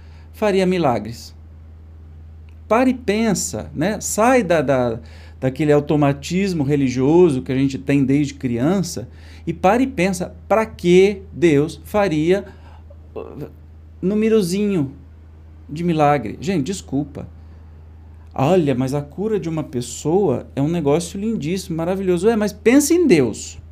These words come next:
Claro que é, e tem explicações coerentes, lógicas, ou da espiritualidade, intervenção da espiritualidade,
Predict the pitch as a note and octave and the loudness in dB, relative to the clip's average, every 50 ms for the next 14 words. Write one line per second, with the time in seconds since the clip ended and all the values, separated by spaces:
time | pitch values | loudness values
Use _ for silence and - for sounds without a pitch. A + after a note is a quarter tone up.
0 | - - - - - - - - - - - - - - A2 G#2+ A#2 A2+ A#2 B2+ | -20 -20 -20 -20 -20 -20 -20 -20 -20 -20 -20 -20 -16 -8 -4 -2 -2 0 -2 -2
1 | B2+ - - A#3 A3 E3+ D3 D#3+ G3+ B3 - - - - - - - - - - | -4 -4 -2 2 4 4 4 4 2 0 -4 -12 -20 -20 -20 -20 -20 -20 -8 -4
2 | C#4 C4+ - - C#3 B2 B2 C3+ D#3+ F3 E3+ - - G#3 G#3 - A3 A3 - - | -4 -4 -2 0 2 2 4 2 0 0 -4 -8 -8 -8 -2 0 0 0 0 -4
3 | - C3+ B2+ C3+ E3 G3 G3 - - - - - - - - - - - - - | -4 -2 -2 -2 -2 -4 -6 -10 -14 -16 -18 -20 -20 -20 -20 -20 -20 -20 -20 -6
4 | - D3+ C#3+ C3+ B2 A#2+ C3 D#3+ F#3 F#3 - F#3+ F3 D3+ C#3+ C#3 C#3 D3 E3 G3+ | 0 2 2 4 4 2 2 0 0 -2 -6 -8 -6 -2 0 4 4 6 4 4
5 | A3 A3 C4 C4 B3 A3+ F3+ C#3+ C3 C#3 D#3+ F#3+ F#3+ D3 B2+ C3 - - - C3 | 2 0 -4 -2 -2 -2 -2 -2 -2 -2 0 0 0 0 -2 -2 -4 -6 -4 -4
6 | C3+ C3+ - B2 A#2 A2+ G#2 G#2 A#2 C#3 F3+ G3 F3 C#3 A#2+ - B2 A#2+ A#2 A#2+ | -4 -4 -4 -4 -4 -4 -4 -2 0 0 0 0 0 -2 -2 -2 -4 -2 0 -2
7 | B2 - - C3 C3+ B2 A#2 A2+ A2+ - C3 A2+ A2+ A2+ A2 A2 A2 A2 F#2+ G2 | -2 -2 -2 -2 0 0 0 -2 -4 -6 -6 -6 -6 -6 -6 -6 -6 -6 -6 -4
8 | A#2+ D3 E3+ F3 D#3+ D#3 C#3+ A#2 B2 C3 B2 | -2 0 0 0 0 0 -2 -2 -4 -6 -8